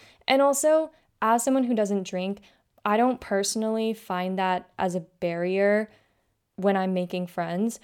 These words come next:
I don't think that stops me. It's never a consideration that I have, like, when I'm making friends. And I think it's very possible and easy to have close relationships with people who maybe do drink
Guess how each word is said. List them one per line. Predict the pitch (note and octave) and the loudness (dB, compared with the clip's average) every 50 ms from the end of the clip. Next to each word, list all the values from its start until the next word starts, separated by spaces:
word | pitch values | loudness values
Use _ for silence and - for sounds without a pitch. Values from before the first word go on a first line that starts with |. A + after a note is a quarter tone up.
| - _ - | -18 _ -2
I | G3 G#3 G#3 | 2 2 4
don't | A3 A#3+ B3+ A#3+ - - | 4 2 0 -2 -4 -4
think | - G3+ G3 F#3+ | -4 -2 -2 0
that | - F#3+ - - | 0 -2 0 0
stops | - - - F#3+ E3+ E3+ F3 - - | -2 -4 -4 -6 -8 -8 -8 -8 -4
me. | G#3+ G3+ G3 G3 G3+ G3+ G#3 G#3 G#3 _ _ _ _ _ _ - | -4 -2 -2 0 0 -2 -2 -4 -8 _ _ _ _ _ _ 0
It's | G#3+ A3 G#3+ - | 0 2 2 2
never | G#3 G3+ G3 G3 A3+ | 0 0 2 2 2
a | A3+ | 0
consideration | A3+ - A3 G3+ G3 G#3+ F#3+ F#3+ F#3 F3+ F3+ F3+ - - G3+ G3 F#3+ F#3 | 2 0 -2 0 0 0 0 2 2 2 0 0 -2 -2 -2 -2 -2 -2
that | F#3 | -2
I | F3+ F3 F3 | -2 -2 -2
have, | E3+ F3 F3 E3+ F3 F3 | -4 -4 -4 -4 -2 -4
like, | F3 F3 F3 G3 | -4 -6 -6 -6
when | F3+ F3 | -4 -4
I'm | F3 F3+ F3+ | -4 -4 -6
making | F#3 F#3 - G3+ G3+ | -6 -6 -6 -6 -6
friends. | G3 G#3+ G#3 G#3+ G#3+ G#3+ - - - - - _ _ - | -4 -2 -2 -2 -2 -4 -6 -20 -20 -20 -20 _ _ -2
And | - G#3 G#3 | 0 2 2
I | G#3 G3+ | 2 2
think | G3+ A#3+ A#3+ C4+ | 0 0 2 2
it's | B3+ B3+ - _ _ _ - | 2 0 0 _ _ _ -12
very | - F#3+ E3+ G#3+ G#3 G3 F#3+ F#3 F#3 F#3+ F#3+ F3 - - | -8 -2 2 4 6 6 6 6 4 2 0 -2 -4 -10
possible | - - F#3+ F3 F3 - F#3 F#3 F#3 F#3 | -10 -6 -4 -4 -4 -4 -2 0 0 0
and | F3+ F3+ F3 - _ - | 0 -2 -4 -8 _ -12
easy | F3 F3 F3+ F3+ E3+ F3 F#3+ F#3+ F#3+ F#3+ | -8 -6 -6 -6 -6 -4 -4 -4 -4 -4
to | F3+ F3 - - G3 F3+ F3+ F3 F3 F3 F3 F3 - _ _ _ _ _ | -6 -8 -8 -4 -2 -2 0 0 0 -2 -4 -6 -10 _ _ _ _ _
have | - - G3+ F#3+ F#3 F3+ | -8 -2 0 0 0 -2
close | - - G3 F#3 F3+ - | -2 0 0 0 0 0
relationships | F#3+ F#3 F3+ F3 F3 F#3 F#3 F3+ - G3 F#3+ F#3 F#3 - - | -2 0 0 0 -2 -4 -6 -4 -2 0 0 0 -2 -4 -8
with | F3+ F3+ F3+ F3 F3 - | -4 0 0 0 -2 -2
people | - G3 F#3 F#3+ F#3 F3+ | -4 -4 -2 0 -2 -2
who | F3 F3 F#3 F3 E3+ E3+ F3 - _ _ _ _ _ - | -2 -2 -2 0 -2 -2 -4 -8 _ _ _ _ _ -4
maybe | F#3+ F#3 F#3 F#3 F#3 | -2 0 0 0 -2
do | F3 - - F3 E3+ E3 F3 F#3 G#3 | -2 -2 -2 -2 0 2 2 2 2
drink | G3+ F#3 G#3 G#3 G#3 A3 A3+ G#3+ | 0 -2 -2 -2 -2 -2 -4 -4